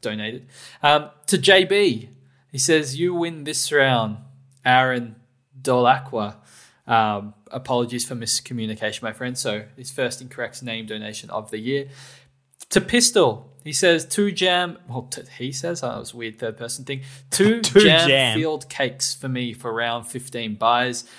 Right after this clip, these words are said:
Speaker 1: A reminder to everyone, it's never too late to donate for past donuts. Big fan of J B and Chizo," which I only said 'cause you guys were meant to be podcasting,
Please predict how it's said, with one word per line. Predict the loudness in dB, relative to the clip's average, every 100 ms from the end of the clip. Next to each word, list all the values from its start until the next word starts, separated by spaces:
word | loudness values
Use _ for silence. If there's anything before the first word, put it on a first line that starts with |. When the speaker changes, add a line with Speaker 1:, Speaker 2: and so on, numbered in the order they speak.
| -6
Speaker 1:
A | 0
reminder | 2 2 0 -2
to | -8
everyone, | -6 -4 -4 -4
it's | -6 -6
never | -6 -6
too | -6
late | -2 -2
to | -4
donate | -6 -4 -2 -4 -4
for | -10
past | -6 0 0 -2
donuts. | -4 -4 -4 -6
Big | -10 -12 -8
fan | 0 0 0
of | -6
J | -4 -4
B | -4 -6
and | -8
Chizo," | -8 -8 -6 -6 -8 -6 2
which | 4 8
I | 6
only | 6 4 4 2
said | 4 6 6 4
'cause | -2 -2
you | -2
guys | 4 4 4
were | -2
meant | -6 -6
to | -2
be | 0
podcasting, | 4 4 4 4 4 2 -6 -10